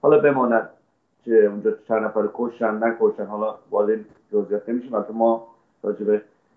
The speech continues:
جنایتی که از عثمانی ها در تبریز انجام دادن من مفصل واسهتون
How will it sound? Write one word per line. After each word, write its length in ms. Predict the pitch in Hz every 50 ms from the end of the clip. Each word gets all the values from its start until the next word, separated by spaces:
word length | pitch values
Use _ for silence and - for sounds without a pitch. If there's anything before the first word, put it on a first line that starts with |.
| _ _ _ _ _ -
جنایتی 360 | 113 110 110 107 101 - 113
که 120 | 107 113 107
از 140 | 107 - -
عثمانی 440 | - 113 - - - 110 104 101 101
ها 80 | 110 117
در 180 | 107 107 104
تبریز 320 | 101 - 104 101 92 - 104
انجام 340 | 98 95 95 98 95 92 92
دادن 220 | 92 92 101 98
من 100 | 98 98
مفصل 480 | 101 101 95 - - 98 92 - - 87
واسهتون 420 | - - - - - 90 101 98